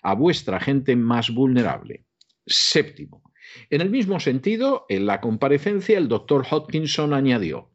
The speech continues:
"No debería pensarse que el virus es algo más que una mala temporada de gripe. Esto no es el ébola, no es el sars.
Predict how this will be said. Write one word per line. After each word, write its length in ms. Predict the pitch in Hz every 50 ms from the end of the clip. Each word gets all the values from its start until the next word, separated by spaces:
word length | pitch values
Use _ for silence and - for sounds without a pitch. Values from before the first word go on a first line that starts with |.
| _ _ - - - - - _ -
"No 320 | 135 147 170 190 226 240
debería 480 | 214 214 170 160 143 135 131 120 110 -
pensarse 720 | 120 117 123 120 - - 151 127 - - - 107 87 -
que 100 | - 120
el 140 | 127 127 127
virus 480 | 143 202 220 208 220 226 202 - - _ _ _ _ _ -
es 220 | 147 135 143 -
algo 280 | 196 202 202 175 160 147
más 260 | 160 185 185 180 -
que 160 | - - 143
una 200 | 147 151 143 127
mala 540 | 120 123 143 160 165 165 165 156 - - _
temporada 600 | - 101 90 95 85 - 98 95 101 113 113 117
de 120 | 107 110 101
gripe. 480 | 98 87 76 - - - - - - _ _ _ _ _ - _ _ _
Esto 640 | - 202 214 214 - - - - 180 170 - - _ -
no 420 | 107 113 127 151 156 151 151 _
es 280 | - 127 123 123 - -
el 100 | 147 151
ébola, 440 | 165 147 87 78 73 64 65 - - _ _ _ _ _
no 420 | - 117 127 139 156 175 190 185 180
es 220 | 180 180 180 -
el 220 | - 156 151 151 143
sars. 600 | - - - 170 104 73 - - - - -